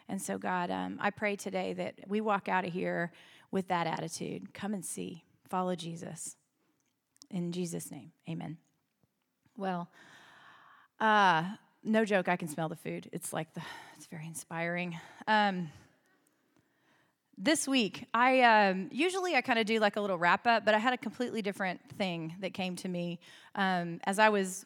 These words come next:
working through, well, the last few weeks in my world have been weird, right? I know I've shared some of that with y'all. Um, a lot of the words that we've been using in our house are, "What are the next steps?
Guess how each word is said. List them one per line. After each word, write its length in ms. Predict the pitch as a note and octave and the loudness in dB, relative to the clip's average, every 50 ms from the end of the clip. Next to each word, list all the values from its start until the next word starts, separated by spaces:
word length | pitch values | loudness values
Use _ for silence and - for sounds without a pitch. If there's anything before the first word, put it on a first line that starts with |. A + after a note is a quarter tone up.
| - G3 F#3 | -14 -6 0
working 380 | G#3 A3 A3+ A3 A#3+ A3 A3 | 2 2 2 2 0 -2 -2
through, 580 | - - G#3 G#3+ G#3+ G3+ G3+ G3 G3 G3 G3 - | -2 0 2 4 4 4 4 4 2 2 0 -2
well, 220 | - G3+ G3 G3+ | 0 2 2 2
the 80 | F#3+ G3+ | 2 2
last 320 | G#3 G#3+ A3 A3 - - | 4 4 4 4 2 -4
few 160 | - A3+ A3 G#3+ | -8 -6 -4 -4
weeks 260 | A3 G#3 F#3 - - | -4 -4 -4 -6 -6
in 80 | G3 | -2
my 160 | F#3+ F#3+ F#3+ F#3+ | 0 2 2 2
world 300 | F#3 F#3+ F#3+ F#3+ F3+ F#3+ | 2 2 0 0 0 -2
have 120 | G3+ F3+ | -2 -2
been 200 | F3 G3 F#3+ F3+ | -2 -4 -4 -2
weird, 440 | F3+ F3+ F3 F3 E3 E3 E3 E3 E3 - | -2 -2 0 0 -2 -2 -4 -6 -6 -4
right? 320 | - F#3 F3+ F3+ F#3 F#3 | 0 2 2 2 2 0
I 80 | - F#3 | 0 -2
know 140 | F#3 F#3+ F#3 | -2 -2 -4
I've 180 | F#3 F#3 F3+ | -4 -6 -6
shared 260 | - - F#3+ F3+ F3 E3+ | -4 -2 -2 -2 -2 -4
some 160 | - F#3 F3 | -6 -6 -4
of 60 | F3 | -2
that 160 | E3+ E3+ E3+ | -2 -2 -2
with 80 | - F3+ | -2 0
y'all. 300 | F3+ F3 E3+ E3+ E3 E3 - - - - - - - - - | 0 2 2 2 0 -2 -6 -20 -20 -20 -20 -20 -16 -8 -2
Um, 560 | - F#3 F#3 F3+ F3 E3+ E3 D#3+ D#3+ F#3 F#3+ - _ _ _ _ _ _ _ _ _ _ _ - | 0 0 2 2 0 -2 -4 -6 -6 -8 -10 -16 _ _ _ _ _ _ _ _ _ _ _ -2
a 60 | G3+ | 0
lot 280 | G3 G3+ G#3 A3 A#3+ B3+ | 4 6 6 6 6 4
of 260 | B3 G#3+ G3 - - | 2 0 -2 -6 -4
the 100 | F#3+ G3+ | -2 -2
words 380 | F#3 F#3+ G3 F#3+ G3 G3 F#3 - | 0 2 2 2 2 2 0 -2
that 140 | - E3+ - | -2 -2 0
we've 180 | F#3 G3 G3 | 0 -2 -2
been 140 | F3 F#3+ F#3 | -2 -2 -4
using 360 | F3+ F3+ F#3+ F#3+ F3 F#3+ F#3 | -2 -2 -4 -4 -4 -4 -4
in 60 | F3+ F3+ | -4 -4
our 120 | F3 F3 | -4 -4
house 340 | D#3 E3 F3+ F3 F3 - - | -2 -2 -2 -2 -2 -2 -4
are, 80 | E3+ | -4
"What 220 | E3 E3 F3 F3+ F3+ | -4 -2 -4 -2 -2
are 60 | F3 | -4
the 100 | E3 E3+ | -4 -6
next 260 | E3 D#3+ C#3+ - - | -6 -6 -8 -8 -12
steps? 460 | - - D3+ D3 - - - - - | -14 -14 -14 -16 -16 -18 -20 -20 -20